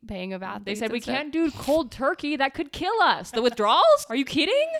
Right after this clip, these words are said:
Speaker 1: Yeah, they're just like, "Let's just dial it back a little bit."
Speaker 2: Yeah.
Speaker 1: Like, the N C double A is so up our ass. W-, you guys happy if we just dial it back a
Speaker 2: Which
Speaker 1: little
Speaker 2: is
Speaker 1: bit?
Speaker 2: like, just a little bit less shoes, a little bit fewer tests,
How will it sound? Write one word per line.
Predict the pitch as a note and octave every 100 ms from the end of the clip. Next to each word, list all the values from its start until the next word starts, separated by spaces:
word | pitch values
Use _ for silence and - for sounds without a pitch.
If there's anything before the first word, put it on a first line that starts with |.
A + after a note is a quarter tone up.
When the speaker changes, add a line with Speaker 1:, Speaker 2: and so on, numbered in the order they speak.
| C4 B3+ A3
Speaker 1:
Yeah, | G#3+ A3 G3
they're | F#3+ A3
just | F4
like, | A4+
"Let's | C#5
just | D5+ A#4 - C4 E3+ -
dial | - F#4+
it | F4
back | - - C#4+
a |
little | A3+ G#3+
bit." | G3 E3 -
Speaker 2:
Yeah. | A3 A3+ D3+ -
Speaker 1:
Like, | C4 B3+
the |
N | D#4
C | F#4 G4
double | G4 G4+
A |
is | G4
so | - - E4 F4+
up | D4+ -
our | D#4+
ass. | C4+ A3 C4+ G#3 A3 -
W-, | F#3 G#3+ B3
you | D4+ D4+ D#4+
guys | F#4
happy | E4+ D#4 E4+
if |
we | E4 C#4
just | B3+ A3
dial | - - F4 F4+
it | D4
back | G#3+ D#4 F#4
a |
Speaker 2:
Which | F4+
Speaker 1:
little | F4+
Speaker 2:
is | G#4
Speaker 1:
bit? | B4 A#4+ F#4 -
Speaker 2:
like, |
just | A4 A4
a | A4+
little | C#4 C#4
bit | E4
less | D#4+ E4+
shoes, | - D4+ G4 B3 D#3+ C3+
a | E3+
little | E3+ A3
bit | B3+ - _
fewer | - D4 D#4
tests, | - C#4+ F#4 D#3+ - - _ -